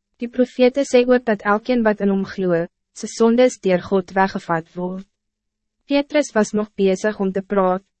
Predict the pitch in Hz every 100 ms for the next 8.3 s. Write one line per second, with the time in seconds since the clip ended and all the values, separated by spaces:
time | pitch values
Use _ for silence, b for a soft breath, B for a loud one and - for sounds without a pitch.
0 | _ 208 214 233 247 240 202 190 240 262
1 | 269 - 226 214 196 185 185 185 185 180
2 | 196 196 185 180 185 - 196 - 175 170
3 | 180 180 180 180 - 190 180 165 165 _
4 | _ _ _ _ _ _ _ 220 214 226
5 | 233 294 277 214 185 190 202 - 190 -
6 | 190 190 - 226 226 214 208 190 190 -
7 | 220 214 - 208 233 233 226 233 - 180
8 | 165 165 170